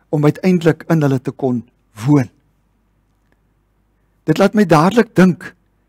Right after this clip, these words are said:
hierdie profesie, aan laasweek se boodskap, dat harde harte het gemaak dat die kinders van Israel nie God se stem mooi kon hoor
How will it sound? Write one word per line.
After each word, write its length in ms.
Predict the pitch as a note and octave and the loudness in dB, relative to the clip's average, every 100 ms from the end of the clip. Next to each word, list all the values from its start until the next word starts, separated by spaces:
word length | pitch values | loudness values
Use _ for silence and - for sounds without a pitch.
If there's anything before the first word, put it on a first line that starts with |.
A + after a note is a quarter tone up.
| _ _ _ | _ _ _
hierdie 240 | C#3+ F3 - | 0 2 2
profesie, 640 | F3 - C#3+ - F3+ - _ _ _ _ _ _ _ _ _ _ _ | -4 -4 -8 -2 -2 -4 _ _ _ _ _ _ _ _ _ _ _
aan 140 | D3+ C#3 | -4 0
laasweek 420 | C#3+ F3+ F3 F3 | 2 2 2 0
se 140 | - | 0
boodskap, 560 | C3+ D3 D#3+ - E3+ - _ _ _ _ _ _ _ _ - | 0 2 2 0 -4 -4 _ _ _ _ _ _ _ _ -8
dat 280 | B2 D3 A#2+ | -2 -2 0
harde 320 | C3+ G3 G3 | 2 2 4
harte 440 | F3 D#3 F#3+ F#3+ C#3+ - _ _ _ _ _ _ _ _ _ _ _ _ | 2 0 0 -4 -6 -12 _ _ _ _ _ _ _ _ _ _ _ _
het 140 | C3+ - | -10 -4
gemaak 500 | E3+ D#3+ F3 G3 - | 0 4 6 4 2
dat 280 | E3 D#3+ - _ _ _ _ D3 | 0 0 -14 _ _ _ _ -6
die 80 | |
kinders 380 | - - A3 - | 0 4 4 2
van 200 | - F#3 - | 0 -2 0
Israel 400 | F3+ - E3 D3 | -2 0 0 0
nie 480 | C3+ E3 A3 A3+ - _ _ - | 0 0 2 2 -2 _ _ -8
God 220 | - F#3+ - | -2 -2 -2
se 120 | F3+ | -6
stem 440 | - G3+ F#3 F3+ D3 | -2 -2 -2 -4 -6
mooi 280 | C#3+ D#3+ F3 | -2 0 0
kon 220 | E3+ F3 C3 A#2 | -2 -6 -6 2
hoor 300 | D#3+ D#3+ | 2 2